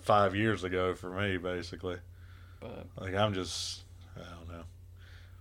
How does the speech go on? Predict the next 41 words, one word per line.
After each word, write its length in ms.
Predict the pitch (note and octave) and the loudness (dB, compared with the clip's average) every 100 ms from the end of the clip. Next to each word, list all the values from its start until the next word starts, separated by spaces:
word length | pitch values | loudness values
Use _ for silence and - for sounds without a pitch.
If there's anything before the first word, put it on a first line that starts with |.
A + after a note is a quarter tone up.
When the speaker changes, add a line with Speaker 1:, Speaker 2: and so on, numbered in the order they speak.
| - | 2
Speaker 1:
We 100 | C#3+ | 4
could 60 | A2+ | 6
do 140 | G2+ | 6
a 80 | F2+ | 6
whole 200 | F#2+ F#2 | 4 4
thing 360 | - F#2 F#2 F2+ | 2 2 2 0
on 300 | F2+ F2 E2+ - - - - - - - - | -2 -4 -10 -14 -18 -18 -18 -18 -18 -12 -8
how 120 | F#2 | -8
much 220 | F2 - | -6 -4
I 100 | F#2+ | -2
hate 260 | F2+ F2+ F#2 | -2 -4 0
zombies, 500 | G2 G2 G2+ G#2 G#2 | 4 4 4 0 4
<laughs> 20 | |
but 280 | C#3 - - - - | 8 8 6 -8 -8
Speaker 2:
<laughs> 920 | - - - - - - - - - | -8 -8 -10 -12 -14 -16 -18 -16 -2
Speaker 1:
seeing 360 | - B2 A#2 | 6 6 8
as 100 | G#2+ | 6
how 240 | G#2+ G2 F#2+ | 8 10 10
I'm 160 | F#2 | 6
one 140 | F#2 F#2+ | 2 -2
of 80 | F2 | -2
the 60 | F#2 | -4
few 240 | - G2 | -2 0
people 320 | G#2 F#2 F2+ | 2 2 4
out 220 | F2+ F2+ | 6 6
there 180 | F#2 F2 | 4 0
that 160 | F2 G2 | 0 0
seems 260 | A2 G2 F2 | 0 0 2
to 120 | A2 | 4
hate 240 | G#2+ F#2+ | 4 2
zombies, 560 | G#2 G2+ G2+ A2 G#2+ F#2+ | 4 6 6 4 2 4
I 100 | G2 | 4
don't 200 | G#2 G2+ | 4 4
know 200 | G2+ G2 | 4 2
if 200 | - - - - - - - - | 0 -6 -16 -18 -18 -18 -6 2
that 120 | G2 | 4
would 120 | F#2 | 4
be 120 | F#2+ | 0
too 200 | F#2 G#2 | 0 0
<laughs> 0 | |
smart. 960 | G2 - A#2 - F#3 A#3 B3+ A#3+ - | 0 4 4 8 10 10 10 8 6